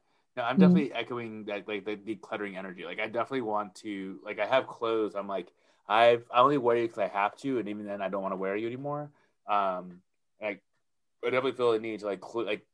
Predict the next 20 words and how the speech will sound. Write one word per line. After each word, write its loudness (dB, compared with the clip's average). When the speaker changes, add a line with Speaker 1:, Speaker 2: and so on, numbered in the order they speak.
Speaker 1:
declutter 2
the 0
closet. 0
Like, -8
I 4
have, 0
like, -8
I'm -10
starting -2
to, -8
like, -6
already 0
starting -8
to -14
compile 0
the -2
clothes -6
I -4
want -4
to -8